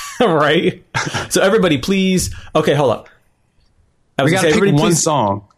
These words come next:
Speaker 1: Okay, that's, that's gonna be a problem. We're gonna fight about that. Um,
Speaker 2: Yeah. <laughs>
Speaker 1: so how are songs incorporated? So if you link to music listening platforms,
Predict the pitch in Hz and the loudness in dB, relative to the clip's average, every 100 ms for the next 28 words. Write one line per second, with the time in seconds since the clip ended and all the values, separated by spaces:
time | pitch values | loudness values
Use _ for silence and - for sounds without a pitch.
0 | _ _ _ _ - 123 117 101 - - | _ _ _ _ -6 -6 -4 -8 -8 -8
1 | 113 - 135 - 123 107 110 107 113 117 | -8 -4 -4 0 0 0 -2 -2 -2 -2
2 | 127 113 110 113 160 160 147 123 135 - | 0 -2 -2 -2 0 2 0 -4 -8 -4
3 | 160 139 120 - 165 - 659 554 494 220 | -2 0 0 0 0 0 0 2 2 0
4 | 185 196 190 147 190 170 170 160 185 175 | 0 -2 -2 0 2 2 2 0 2 0
5 | - 160 151 147 135 - - _ _ - | 0 2 2 0 -2 -6 -8 _ _ -4
6 | 143 185 185 120 - - - - 139 127 | -2 0 -2 -2 -6 -8 -6 0 2 4
7 | 123 120 117 117 _ _ _ _ - 127 | 4 2 -2 -8 _ _ _ _ -6 -4
8 | 143 135 123 127 147 - - - 156 131 | 0 0 2 0 0 -4 -8 -2 0 2
9 | 127 123 120 120 _ _ - 131 139 143 | 2 2 0 -4 _ _ -6 -2 0 0
10 | 147 127 - 117 107 117 - 113 110 120 | 0 -2 0 -4 -2 -6 -4 -4 -4 -4
11 | - | -10